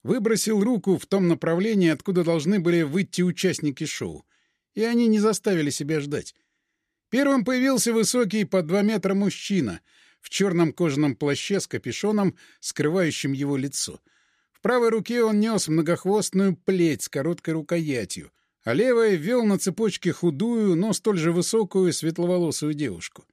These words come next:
Я даже привстал. Что это будет? Жертвоприношение?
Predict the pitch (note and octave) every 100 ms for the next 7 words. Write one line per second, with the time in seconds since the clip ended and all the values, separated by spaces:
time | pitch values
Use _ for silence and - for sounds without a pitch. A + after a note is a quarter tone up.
0 | _ _ _ _ - B2 D#3 C#3 B2+ D#3+
1 | - - F2+ - _ _ _ _ - E3
2 | E3+ F3 D#3 F2 - _ _ _ _ F#2+
3 | D3+ - D3+ D3 D3 D#3+ - A#3 D#3 E2